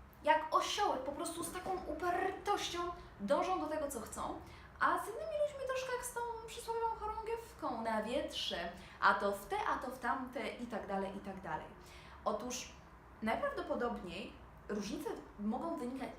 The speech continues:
z tego, że niektórzy ludzie, niektórzy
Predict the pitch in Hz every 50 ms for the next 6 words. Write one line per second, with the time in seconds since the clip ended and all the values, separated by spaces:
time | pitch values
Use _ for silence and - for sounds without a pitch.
0 | - - - - - - - 233 233 - - 165 180 214 - - - - - -
1 | 190 185 202 202 208 214 214 233 254 262 - - - - - - 403 403 - -
2 | 240 220 196 170 160 160 160 143 139 180 220 - - - - - - - - -
3 | - - - - - 214 233 277 302 294 - - 302 214 - - 180 170 -